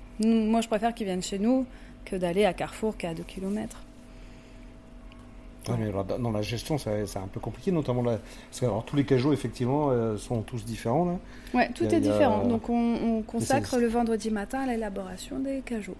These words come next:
Speaker 2: D'accord. Mais c'est un peu compliqué à, à faire, quand même, non ?
Speaker 1: Bah, ça prend un peu de temps,
Speaker 2: Ça prend du
Speaker 1: effectivement,
Speaker 2: temps.
Speaker 1: ça prend toute la matinée.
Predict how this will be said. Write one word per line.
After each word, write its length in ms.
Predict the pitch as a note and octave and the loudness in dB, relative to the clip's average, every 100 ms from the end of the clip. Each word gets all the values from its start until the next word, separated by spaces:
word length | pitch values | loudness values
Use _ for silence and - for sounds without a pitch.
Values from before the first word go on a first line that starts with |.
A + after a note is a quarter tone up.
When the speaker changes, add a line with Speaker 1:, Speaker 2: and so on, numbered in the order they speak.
| - | -4
Speaker 2:
D'accord. 340 | A#2+ A#2+ F#2+ F2+ - - - - - - - - - - | -4 0 -2 -2 -10 -16 -16 -16 -16 -18 -18 -18 -12 -8
Mais 60 | |
c'est 100 | G2+ | -4
un 80 | F#2 | -2
peu 100 | F2+ | -2
compliqué 420 | G2 G#2+ F#2+ - G2 | -4 -4 -6 -4 -2
à, 200 | F#2 F2 F2 F2 F2+ - | -2 -2 -4 -8 -8 -6
à 60 | |
faire, 220 | G#2+ G#3+ - | 2 2 2
quand 80 | A2 | 2
même, 120 | G#2 | 4
non ? 100 | C#3+ | 6
Speaker 1:
Bah, 100 | B3 | 6
ça 180 | B3 C4 | 8 4
prend 220 | - F4 | 10 8
un 60 | |
peu 140 | F4+ C#4+ | 10 4
de 40 | |
temps, 40 | - | 4
Speaker 2:
Ça 80 | |
prend 40 | A#3 | 2
du 60 | |
Speaker 1:
effectivement, 400 | C4+ A#3+ G#3 A#3+ | 4 0 2 4
Speaker 2:
temps. 60 | D4+ | 6
Speaker 1:
ça 100 | B3 | 4
prend 160 | - A#3 | 2 -2
toute 180 | - | 0
la 100 | D4 | 2
matinée. 500 | C4 A#3+ - B3 G3 | 4 2 0 0 0